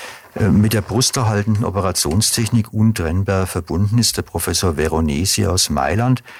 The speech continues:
der damals, das war in den achtziger Jahren, da war Standard die Brustamputation,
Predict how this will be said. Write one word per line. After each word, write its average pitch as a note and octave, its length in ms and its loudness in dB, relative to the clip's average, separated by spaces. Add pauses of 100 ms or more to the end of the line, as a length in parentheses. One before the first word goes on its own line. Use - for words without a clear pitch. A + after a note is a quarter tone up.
(400)
der F#2+ 120 0
damals, F2+ 640 0 (460)
das - 220 -4
war G2+ 140 -4
in F#2 80 -4
den F2+ 240 -4
achtziger - 560 -2
Jahren, D#2 360 0
da E2 160 0
war D2+ 160 -2
Standard F#2+ 600 0
die F#2 80 -2
Brustamputation, G#2 1120 -2